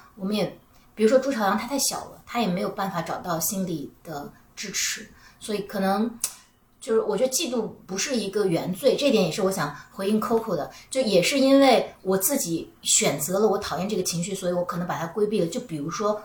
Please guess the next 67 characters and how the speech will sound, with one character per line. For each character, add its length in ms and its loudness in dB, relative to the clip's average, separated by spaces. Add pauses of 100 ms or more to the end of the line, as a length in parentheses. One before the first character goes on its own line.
(100)
我 60 -12
特 100 -8
别 100 2
容 160 0
易 40 -8
放 240 -2
弃 160 -4
一 40 -2
些 140 -2
我 260 -6 (100)
看 220 -4
着 80 -4
无， 280 -10
无 100 -6
法 120 -8
达 180 -10
到 120 -4
的 80 -2
目 220 -4
标， 300 -2 (320)
但 160 4
我， 220 0
我 140 2
想 240 -2
说 120 -4
的 120 0
是， 100 -6
我 200 -2
觉 160 -6
得 120 0 (200)
嫉 160 -4
妒 80 -4
是 120 -6
一 40 -6
个 80 -6
合 160 -6
理 120 -2
的 80 -10
情 240 -6
绪， 300 -4 (200)
而 100 0
且 100 2
我 100 0
觉 100 -4
得 100 0
任 180 6
何 140 0
人 300 -4
如 120 -8
果 100 0
出 200 -6
现 360 -4 (220)
嫉 260 -4
妒， 200 -8 (220)
甚 240 4
至 160 2
可 160 -4
能 240 -4 (160)
你 340 -6 (240)
一 100 -8
定 140 4
程 160 -2
度 60 -4
上 140 0
无 100 0
法 220 -4
去 400 -4